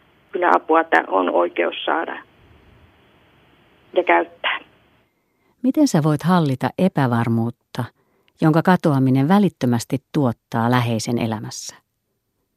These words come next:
Speaker 2: Aina ei pääse tai pysty menemään terapiaan. Joku etsii hoitoa alkoholilla, lääkkeillä. Toista auttaa uskonto,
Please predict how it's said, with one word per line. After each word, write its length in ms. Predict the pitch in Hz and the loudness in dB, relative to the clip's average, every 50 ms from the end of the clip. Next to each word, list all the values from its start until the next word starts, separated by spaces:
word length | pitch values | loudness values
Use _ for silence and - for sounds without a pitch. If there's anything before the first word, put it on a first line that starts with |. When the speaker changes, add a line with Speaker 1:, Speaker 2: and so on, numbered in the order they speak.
| _ _ _ _ _ _ _ _ _ _ _ | _ _ _ _ _ _ _ _ _ _ _
Speaker 2:
Aina 260 | 233 247 254 226 170 147 | 2 4 4 4 4 2
ei 80 | 151 | 0
pääse 400 | 156 - 196 180 156 131 - 135 - - _ | 2 2 4 4 4 2 0 -4 -6 -8 _
tai 200 | - 135 131 131 - _ _ | -4 -2 -2 -2 -4 _ _
pysty 300 | 269 254 - - - 139 | 0 0 0 0 0 2
menemään 480 | 123 120 123 123 117 113 113 107 110 | 2 4 2 2 2 2 0 -2 -2
terapiaan. 680 | - 127 117 113 110 104 - - - - - - - - _ _ _ _ _ _ _ _ _ _ _ _ _ _ _ _ _ _ _ _ _ _ _ _ _ _ _ _ _ | -2 -2 -2 -2 -2 -6 -8 -10 -12 -12 -12 -16 -20 -20 _ _ _ _ _ _ _ _ _ _ _ _ _ _ _ _ _ _ _ _ _ _ _ _ _ _ _ _ _
Joku 220 | 202 196 - 190 170 | 0 2 4 4 2
etsii 320 | 151 139 - - 160 147 | 2 2 0 -2 0 0
hoitoa 480 | 139 156 156 151 139 - 147 135 127 - | 2 2 2 0 0 0 0 0 0 2
alkoholilla, 720 | - 147 160 160 - 170 147 143 147 143 139 139 139 139 131 - _ _ _ _ _ _ | 4 4 2 2 2 0 -2 0 0 -2 -2 -2 -2 -4 -6 -8 _ _ _ _ _ _
lääkkeillä. 680 | - 147 147 139 - _ _ - 147 139 139 139 135 131 - _ _ _ _ _ _ _ _ _ _ _ _ _ _ _ _ _ _ _ _ _ _ | -2 0 0 0 -2 _ _ -6 -4 -4 -2 -4 -6 -8 -10 _ _ _ _ _ _ _ _ _ _ _ _ _ _ _ _ _ _ _ _ _ _
Toista 320 | - 190 180 165 - 175 147 | 0 2 2 2 2 2 2
auttaa 320 | 143 139 - - 135 127 | 2 0 -2 -2 -2 0
uskonto, 640 | 127 160 160 160 - - - - 147 139 139 147 | 0 -2 -4 -6 -8 -10 -4 -2 -2 -2 -2 -4